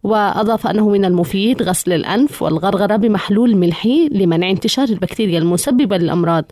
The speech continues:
لأن الفم والأنف هما بوابة لدخول العدوى المرضية. وجدت دراسة أن دقيقتين فقط من التمارين القوية كل يوم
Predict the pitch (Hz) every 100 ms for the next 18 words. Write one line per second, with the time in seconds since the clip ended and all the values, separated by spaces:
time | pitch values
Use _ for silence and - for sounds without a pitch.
0 | _ 202 - 359 - 220 160 - 262 302
1 | - 185 180 175 165 180 254 320 277 208
2 | - - 220 214 165 180 202 226 269 202
3 | 170 175 175 165 170 160 _ - 359 403
4 | 370 247 208 190 - 220 247 214 247 285
5 | - - 359 269 - 208 175 - 233 269
6 | 277 - 247 254 214 170 165 - 254 214
7 | - - 294 247 233 302